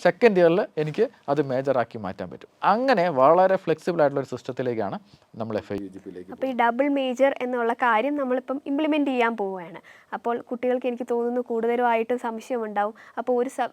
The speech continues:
Speaker 2: ഒരു രണ്ട് മേഖലയിൽ തന്നെ എനിക്ക് മേജർ എടുക്കാൻ പറ്റുമോ എന്ന്. അപ്പോൾ അതിനെക്കുറിച്ച് നമുക്ക് എങ്ങനെയാണ് പറയാൻ പറ്റുക, സർ?
Speaker 1: മേജറിനെ കുറിച്ചും മൈനറിനെ കുറിച്ചും നമ്മൾ സംസാരിച്ച് തുടങ്ങുമ്പം നമ്മൾ മനസ്സിലാക്കേണ്ട ഒരു കാര്യം ക്രെഡിറ്റ് എന്നൊരു കൺസെപ്റ്റാണ്. നേരത്തെ നമ്മൾ കോഴ്സുകൾ പഠിക്കാൻ ജോയിൻ ചെയ്യുമ്പം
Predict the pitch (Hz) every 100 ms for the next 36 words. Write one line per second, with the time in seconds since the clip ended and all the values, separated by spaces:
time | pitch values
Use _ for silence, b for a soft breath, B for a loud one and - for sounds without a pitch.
0 | 240 254 247 240 240 277 262 226 247 254
1 | 247 240 226 226 220 - 233 240 247 226
2 | 220 226 214 196 190 175 170 b b 302
3 | 320 339 339 294 - 262 254 247 233 214
4 | 208 202 196 180 190 - _ _ _ _
5 | _ _ - 175 202 220 233 240 226 226
6 | 214 240 247 185 180 190 185 180 180 190
7 | 170 160 160 139 - 151 151 147 127 160
8 | 160 113 95 _ b b b 165 185 175
9 | 160 175 208 208 196 156 131 117 104 131
10 | - 196 214 269 220 156 127 110 120 -
11 | - _ _ _ _ _ _ b _ -
12 | 180 240 269 247 190 185 156 - 156 185
13 | 185 170 135 123 127 139 131 - 120 123
14 | 151 127 107 101 87